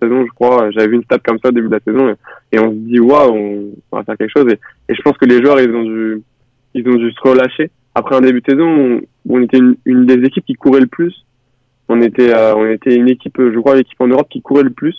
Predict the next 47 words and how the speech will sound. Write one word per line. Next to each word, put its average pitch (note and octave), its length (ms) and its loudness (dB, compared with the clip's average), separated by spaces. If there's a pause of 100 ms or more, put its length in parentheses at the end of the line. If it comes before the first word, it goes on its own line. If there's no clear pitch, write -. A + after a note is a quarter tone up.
sur A#2+ 120 -2
les A2 80 0
trois C3 180 -6
premiers B2+ 220 -2
matchs, C3+ 220 -6 (360)
avec A2+ 200 0
notamment B2 380 2
Enzo B2 220 0
Loyotis B2+ 420 2
qui - 140 -8
avait G#2+ 80 0
fait - 160 -10
un, G#2 280 -4
un A2+ 120 -8
très B2+ 180 -2
bon B2 120 2
début A#2+ 180 2
de A#2+ 60 -4
saison, C#3 120 0
qui C#3 100 -2
était A2 180 -8 (120)
titulaire B2 340 -2
et - 80 -6
qui - 160 -12
a, - 320 -12 (800)
qui - 60 -2
avait G#2+ 180 2
trois A#2 220 -2
poumons, C#3+ 340 -2
quoi. A2 160 -4
Il G2+ 280 -6
faisait A2 120 -4
douze A#2 260 -6
kilomètres B2 320 0
par A2+ 180 0
match C#3 280 -2
et, - 20 -2 (160)
euh, G#2 80 -6 (120)
quand A#2 120 -4
t'avais A2 240 0
Loyotis C#3 480 4
et C#3 40 2
Amalfitano B2+ 480 0
qui B2 100 -12
couraient A2+ 220 -6
partout, C3+ 420 -4
euh, - 100 -12